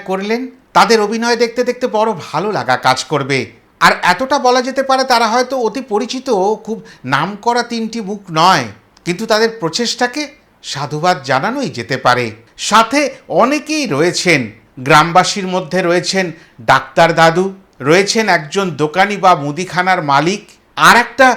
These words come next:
চায়ের দোকান রয়েছে, সুন্দর করে সাজানো একটা ছোট্ট নিরিবিলিতে গ্রামের হাট রয়েছে, আর রয়েছে প্রচুর গ্রামের খুব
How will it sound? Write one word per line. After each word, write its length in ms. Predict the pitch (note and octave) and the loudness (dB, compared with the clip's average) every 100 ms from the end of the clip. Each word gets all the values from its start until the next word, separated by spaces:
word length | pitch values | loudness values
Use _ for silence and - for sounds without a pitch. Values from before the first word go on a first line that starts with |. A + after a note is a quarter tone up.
| - _ | -2 _
চায়ের 460 | - D#3+ E3+ A#3 A3 | 0 4 6 4 2
দোকান 400 | A#3 A3 A#3 A3 | 0 0 -4 -2
রয়েছে, 500 | A3 A3 A3+ A3+ A#3 - _ - | 0 0 0 -6 -8 -12 _ -8
সুন্দর 480 | - B3 B3+ C#4+ | -2 -2 2 0
করে 220 | C#4 C4+ C4+ | 2 0 0
সাজানো 560 | - G#3+ C#4 C4+ A#3+ A#3 - | 0 2 2 2 0 -4 -12
একটা 260 | A3+ - C4+ | -10 -6 -6
ছোট্ট 540 | - C#4 C#4 - D4+ C4+ F#3 - E3 | -4 -4 -6 -6 0 2 2 -2 -6
নিরিবিলিতে 640 | G3 A#3 A#3+ B3 B3+ A3+ | -4 -4 -6 -6 -2 -4
গ্রামের 560 | C#3+ C#3 D#3 G#3 F#3 - _ | -2 -2 0 -2 -6 -10 _
হাট 400 | - C3+ E3 - | -6 -2 -2 -2
রয়েছে, 440 | F#3 G#3 G#3 B3 B3 _ _ - | -2 -2 -2 -6 -8 _ _ -2
আর 280 | F#3 F3 | -2 -2
রয়েছে 640 | E3 G3 G3+ B3+ G#3+ F#3+ G3 - _ | -6 -4 -4 -2 0 0 -4 -16 _
প্রচুর 640 | - G#3 G3+ G#3+ A#3 A3+ F#3+ | -12 -10 -10 -10 -10 -10 -6
গ্রামের 640 | D3+ E3 F#3 G#3+ G3+ G3+ - _ - | -2 -2 0 -2 -4 -8 -14 _ -16
খুব 200 | G3+ | -14